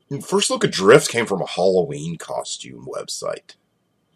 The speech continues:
where we got to see the children's Halloween costume. People were like, "Wow, really? That's, that's what he's gonna look like, huh?" And that, you know, it's that level of hype, the news, the discovery. You know, everyone's like,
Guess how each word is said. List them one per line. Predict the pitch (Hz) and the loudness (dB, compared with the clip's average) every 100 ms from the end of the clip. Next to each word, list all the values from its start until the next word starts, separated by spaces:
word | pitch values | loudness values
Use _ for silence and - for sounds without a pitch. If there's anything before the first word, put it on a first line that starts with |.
| _ _ _ | _ _ _
where | - 101 | 2 4
we | |
got | 104 104 | 4 2
to | |
see | - 110 | -2 -2
the | 95 | 0
children's | - 101 101 92 - | 0 0 0 -2 -2
Halloween | 90 80 85 82 | 0 0 -2 -4
costume. | 76 73 78 | -4 -6 -8
People | 82 82 | -4 -2
were | |
like, | 78 | 2
"Wow, | - - 285 190 95 85 76 - _ _ _ _ | 6 8 10 10 8 8 4 -4 _ _ _ _
really? | - 190 247 143 98 | 8 12 12 12 12
That's, | 98 147 - | 8 8 4
that's | 156 | -2
what | 170 | 2
he's | 160 | 2
gonna | 160 156 | 4 6
look | 135 | 6
like, | 85 78 113 | 4 2 2
huh?" | 131 143 _ _ _ _ _ _ _ - - - - - _ - | 0 0 _ _ _ _ _ _ _ -20 -20 -20 -20 -20 _ -4
And | 90 90 98 | -2 0 6
that, | 131 143 - _ _ _ _ _ _ _ _ _ _ _ _ _ _ _ _ _ _ _ _ _ _ - | 8 8 4 _ _ _ _ _ _ _ _ _ _ _ _ _ _ _ _ _ _ _ _ _ _ 2
you | 147 | 6
know, | 131 | 8
it's | 123 - | 6 6
that | 127 123 | 4 6
level | 139 135 101 | 4 6 2
of | 82 | 2
hype, | - 101 82 - | -2 -2 -2 -6
the | 90 | -6
news, | 98 104 87 76 | -4 -2 -4 -8
the | - | -12
discovery. | 67 - - 101 87 76 - - - - | -8 -6 -2 -2 -4 -8 -12 -18 -18 -6
You | 104 | -2
know, | 98 95 | 0 2
everyone's | 98 101 95 82 | 2 2 2 -4
like, | - | -10